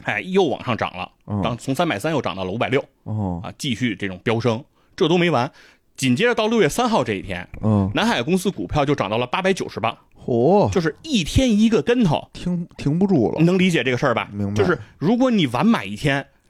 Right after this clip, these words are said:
Speaker 2: 嗯，
Speaker 1: 你就少挣多少钱？
Speaker 2: 你就是丢。
Speaker 1: 对。
Speaker 2: 对啊，你就是亏了。
Speaker 1: 靠，你就扔钱了，
Speaker 2: 嗯。
Speaker 1: 对吧？你就这种感觉，就是你看着，比如你，你，你家邻居、你同事买这股票，
Speaker 2: 嗯。
Speaker 1: 哇，柔柔的就，就，就起来了，
Speaker 2: 是。
Speaker 1: 是吧？以前身价可能就是那个，那个没什么钱，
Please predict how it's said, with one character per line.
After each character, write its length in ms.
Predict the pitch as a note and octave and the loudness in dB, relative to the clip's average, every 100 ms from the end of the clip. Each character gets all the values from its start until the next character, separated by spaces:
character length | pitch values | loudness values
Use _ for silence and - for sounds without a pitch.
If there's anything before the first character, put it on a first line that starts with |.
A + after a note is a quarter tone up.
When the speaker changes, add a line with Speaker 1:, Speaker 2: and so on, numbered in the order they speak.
| _ | _
Speaker 2:
嗯， 180 | C#3 C3+ | 0 2
Speaker 1:
你 40 | |
就 140 | C3 B3+ | 4 4
少 160 | D3 | 4
挣 140 | F3 F#3 | 4 4
多 100 | B3 | 2
少 80 | F3+ | 0
钱？ 320 | A#2+ C#3 A#3+ - | -2 -2 -4 -6
Speaker 2:
你 120 | A#2 | 0
就 140 | D3+ | 2
是 60 | C#3 | 2
丢。 260 | C3+ G3 G3 - _ | 4 4 2 -4 _
Speaker 1:
对。 120 | D3+ | 2
Speaker 2:
对 120 | D3 A#2+ | 4 4
啊， 100 | A#2 | 2
你 140 | A#2 | 0
就 80 | C3+ | 0
是 60 | C3 | 0
亏 240 | - G#3 | 2 2
了。 120 | E3 - | 2 0
Speaker 1:
靠， 120 | F3+ | 0
你 120 | D#3+ | 2
就 100 | G3+ | 2
扔 160 | B3 C#4+ | 4 2
钱 180 | F#3 | 2
了， 160 | B3 C#4 _ | 0 -2 _
Speaker 2:
嗯。 180 | - A2+ | -2 2
Speaker 1:
对 60 | D3 | 2
吧？ 100 | A#3 | 2
你 120 | F#3+ | 2
就 100 | B3 | 2
这 80 | B3+ | 2
种 80 | A#3 | 2
感 140 | D#3 | 2
觉， 80 | G3 | 2
就 80 | G#3+ | 0
是 60 | - - | -4 -4
你 100 | C3+ | -4
看 200 | - A#3 | -2 -2
着， 60 | D#3 | -2
比 120 | D3 | 0
如 100 | G#3+ | 0
你， 200 | D3 C3 - | 0 -4 -2
你， 180 | C#3 C3+ - | -4 -2 -2
你 120 | C#3+ | 0
家 180 | E3+ F3 | 0 2
邻 180 | D3 | 4
居、 140 | F3 E3+ | 4 2
你 120 | B2 | 2
同 180 | - D3+ | 4 4
事 200 | F#3+ - _ _ _ | 4 0 _ _ _
买 220 | C#3+ B2+ A#2 | 0 0 0
这 100 | D3 | -2
股 140 | A#2+ | -2
票， 180 | B2 C#3+ | 0 0
Speaker 2:
嗯。 160 | - _ _ - | -2 _ _ -10
Speaker 1:
哇， 120 | C#3 | -4
柔 200 | C#3 F3+ | 2 4
柔 160 | B3+ F#3 | 4 4
的 80 | F3+ | 4
就， 140 | E3 | 2
就， 100 | D#3 | 0
就 160 | D#3 C#3 | 0 -2
起 220 | - A2+ | -4 -4
来 140 | F#2 | -2
了， 120 | A#2 - _ - | -2 -4 _ -20
Speaker 2:
是。 320 | - - F2+ - | -8 -2 0 0
Speaker 1:
是 60 | A#2+ | -2
吧？ 120 | B2+ | -2
以 140 | A#2+ | -2
前 200 | A#2 D#3 | -2 -2
身 200 | F#3 G#3 | 0 0
价 240 | G3+ E3 B2+ | 0 0 -2
可 120 | A2+ | 0
能 200 | B2 D#3+ | 0 2
就 140 | D#3 | 2
是 300 | C#3 B2+ B2 | 4 4 2
那 200 | C3 B2+ | 2 0
个， 220 | A2+ A2 | 0 0
那 140 | A#2 B2 | 0 -2
个 80 | A#2 | -2
没 180 | B2+ | 0
什 80 | D3+ | 0
么 60 | C3+ | 0
钱， 240 | A#2 F#2+ | -2 -4